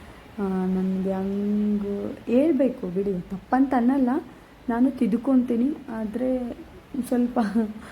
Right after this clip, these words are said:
ಇನ್ನು ಸ್ಟಾರ್ಟಿಂಗ್ ಅಲ್ವಾ, ನನಗೆ ಗೊತ್ತಾಗ್ತಾ ಇಲ್ಲ ಯಾವ ಥರ ಮಾಡಬೇಕು, ಯಾವ ಥರ ಮಾತಾಡಬೇಕು, ಏನು ಅಂತ ಏನೂ ಗೊತ್ತಾಗ್ತಾ ಇಲ್ಲ.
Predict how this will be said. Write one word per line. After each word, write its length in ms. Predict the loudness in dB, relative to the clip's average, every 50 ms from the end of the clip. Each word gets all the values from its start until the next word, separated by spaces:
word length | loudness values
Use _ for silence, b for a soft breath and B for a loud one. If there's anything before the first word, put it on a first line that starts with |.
| B B B B B B 0
ಇನ್ನು 200 | 0 2 2 2
ಸ್ಟಾರ್ಟಿಂಗ್ 640 | -2 -2 -2 0 0 0 2 4 4 6 6 4 4
ಅಲ್ವಾ, 340 | 2 0 0 0 -2 -2 -2
ನನಗೆ 280 | -2 0 0 0 0
ಗೊತ್ತಾಗ್ತಾ 460 | -2 -2 -2 -2 -4 -4 -4 -4 -4
ಇಲ್ಲ 140 | -2 0 0
ಯಾವ 280 | 0 0 0 -2 -2 -2
ಥರ 240 | -4 -4 -2 -2 -2
ಮಾಡಬೇಕು, 580 | -2 -2 -2 -4 -2 -2 -4 -4 -4 -2 -2
ಯಾವ 280 | -2 0 0 -2 -2 -2
ಥರ 220 | -2 -2 -2 -2
ಮಾತಾಡಬೇಕು, 1040 | -2 -2 -2 -4 -4 -2 -2 -2 -2 -2 -2 -2 -4 -4 -4 -4 -4 -2 -2 -2 0
ಏನು 460 | 2 2 2 2 2 0 -2 -4 -4 -4
ಅಂತ 200 | -6 -6 -4 -4
ಏನೂ 300 | -2 -2 0 0 0 0
ಗೊತ್ತಾಗ್ತಾ 560 | 0 -2 -2 -4 -6 -8 -8 -8 -4 -2 -2
ಇಲ್ಲ. 260 | -2 -2 -2 -4